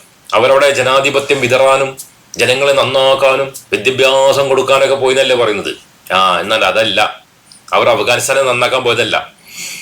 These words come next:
ഏ, പത്തിരുപത് കൊല്ലം അഫ്ഗാനിസ്ഥാൻ ഭരിച്ചിട്ട് ആ അഫ്ഗാനിസ്ഥാൻ കാൽ കാശിന് ഇല്ലാതെയാണായത്, വിദ്യാഭ്യാസം ഇല്ലാതായി, പട്ടിണി കൂടി, അങ്ങനെ ആക്കിയിട്ടാണ് വിട്ടത്. പിന്നെ കഞ്ചാവ് വഴി,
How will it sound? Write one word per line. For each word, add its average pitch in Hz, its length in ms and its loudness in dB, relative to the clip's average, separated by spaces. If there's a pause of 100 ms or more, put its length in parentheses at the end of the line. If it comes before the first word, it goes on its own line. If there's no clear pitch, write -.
(420)
ഏ, 117 200 0 (280)
പത്തിരുപത് 135 340 2
കൊല്ലം 139 340 2
അഫ്ഗാനിസ്ഥാൻ 127 440 0
ഭരിച്ചിട്ട് 117 540 -2 (180)
ആ 117 120 2
അഫ്ഗാനിസ്ഥാൻ 120 560 0 (320)
കാൽ 131 280 2 (100)
കാശിന് 131 280 0
ഇല്ലാതെയാണായത്, 127 720 0 (840)
വിദ്യാഭ്യാസം 123 480 0
ഇല്ലാതായി, 123 420 0 (540)
പട്ടിണി 120 280 0
കൂടി, 127 380 -2
അങ്ങനെ 131 340 0
ആക്കിയിട്ടാണ് 135 300 0
വിട്ടത്. 113 320 -4
പിന്നെ 117 180 -2
കഞ്ചാവ് 127 400 2
വഴി, 131 280 0